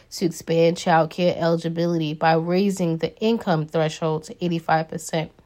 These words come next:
of the state median income, accepting income verification from other programs such as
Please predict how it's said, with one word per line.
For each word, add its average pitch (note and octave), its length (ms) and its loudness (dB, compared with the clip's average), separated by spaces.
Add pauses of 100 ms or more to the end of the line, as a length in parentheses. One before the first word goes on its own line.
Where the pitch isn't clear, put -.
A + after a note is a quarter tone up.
(420)
of F3 120 4
the E3+ 120 0
state - 340 -2
median E3 400 0
income, D#3 540 -4 (580)
accepting A3 600 4
income F3+ 360 2
verification E3 680 0
from D#3 260 -8
other G#3 220 4
programs E3+ 640 0
such E3+ 300 0
as D#3+ 420 4